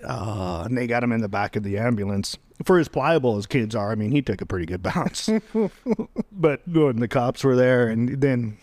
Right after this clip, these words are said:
he, I could see it in his hand. I don't remember, it was a flashlight he had. It was something that he had the weed in, and then he kinda drops it and kicks it behind him.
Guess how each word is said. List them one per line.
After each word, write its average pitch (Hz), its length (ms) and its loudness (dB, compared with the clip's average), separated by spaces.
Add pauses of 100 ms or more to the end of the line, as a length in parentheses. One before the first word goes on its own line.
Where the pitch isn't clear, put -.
(140)
he, - 260 -4
I 127 120 -2
could 117 180 -4
see 156 220 2
it 160 80 2
in 127 100 2
his 95 140 -4
hand. 139 360 0
I - 100 -10
don't 160 80 -6
remember, 160 240 2
it - 20 -4
was 123 160 -2
a 104 100 -4
flashlight 156 640 -6
he 180 60 -6
had. - 300 -8
It 147 100 -4
was 101 120 -2
something 101 540 -2 (560)
that 123 120 0
he 117 120 0
had 131 240 0
the 98 80 -2
weed 123 320 0
in, 90 260 -6 (400)
and 117 140 0
then 117 80 2
he 104 80 -2
kinda 104 340 -2 (280)
drops 110 380 0
it 95 220 -2
and 80 260 -8 (200)
kicks - 260 -2
it - 160 -4
behind 110 400 -2
him. 131 160 0